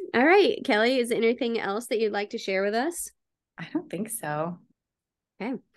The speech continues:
Speaker 2: don't
Speaker 1: right.
Speaker 2: think
Speaker 1: Well,
Speaker 2: so.
Speaker 1: thank you so much for taking time to chat with me today. And I'm, I'm just thankful to hear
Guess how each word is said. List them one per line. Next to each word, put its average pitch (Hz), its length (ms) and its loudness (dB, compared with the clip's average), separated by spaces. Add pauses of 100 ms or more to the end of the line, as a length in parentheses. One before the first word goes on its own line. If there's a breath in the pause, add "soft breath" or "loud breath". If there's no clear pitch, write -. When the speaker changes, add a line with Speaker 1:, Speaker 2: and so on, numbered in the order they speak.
(240 loud breath)
Speaker 2:
don't 247 100 2
Speaker 1:
right. 359 200 2
Speaker 2:
think - 100 -4
Speaker 1:
Well, 247 120 2
Speaker 2:
so. 254 60 -8
Speaker 1:
thank 262 240 0
you 339 100 2
so 285 160 -8
much 277 340 -8
for 226 380 -2
taking 233 320 -6
time 233 240 -4
to 208 60 -4
chat 208 200 -4
with 208 120 -6
me 220 120 -4
today. 208 440 0
And 190 120 2
I'm, 185 220 -2
I'm 202 120 -2
just 202 160 -4
thankful 202 380 0
to 196 60 2
hear 190 480 2